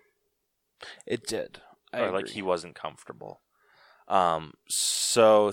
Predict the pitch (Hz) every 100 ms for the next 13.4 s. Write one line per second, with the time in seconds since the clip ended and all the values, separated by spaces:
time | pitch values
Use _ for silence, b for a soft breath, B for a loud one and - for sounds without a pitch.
0 | - 113 113 - 127 135 123 113 104 -
1 | 110 - - _ _ _ _ 110 110 104
2 | 104 104 98 95 90 - 92 87 85 82
3 | 82 - 95 90 90 87 80 78 - -
4 | - 80 73 60 62 - - - - _
5 | _ _ _ _ _ _ _ _ _ _
6 | _ _ _ _ _ 104 92 87 78 69
7 | - _ _ _ _ _ _ _ _ _
8 | - - 101 87 76 - - 123 131 127
9 | - 104 101 92 87 - 95 90 87 85
10 | 80 - 85 82 87 - - _ _ _
11 | _ _ _ _ _ _ _ - - -
12 | - - 87 85 82 - - 80 71 -
13 | - 78 57 50